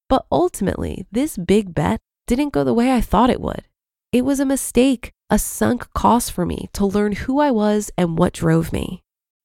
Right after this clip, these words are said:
My wife made an even bigger bet on her education. When you add up her tuition and the opportunity costs of her education, she ended up spending over eight hundred thousand dollars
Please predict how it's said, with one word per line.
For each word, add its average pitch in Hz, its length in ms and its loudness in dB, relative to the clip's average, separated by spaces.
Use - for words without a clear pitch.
My 196 200 4
wife 247 440 2
made 208 200 2
an 208 160 -2
even 240 320 -4
bigger 277 360 2
bet 165 200 -2
on 160 120 0
her 160 120 2
education. 156 680 -2
When 208 180 2
you 320 220 4
add 208 200 2
up 208 180 4
her 185 140 0
tuition 185 720 0
and 202 160 -2
the 202 160 0
opportunity 262 800 0
costs - 400 -4
of - 140 -4
her 180 140 4
education, 180 720 0
she - 320 2
ended 269 240 2
up 247 120 0
spending 196 520 2
over 196 280 2
eight 220 220 4
hundred 220 500 0
thousand 196 500 2
dollars 180 520 0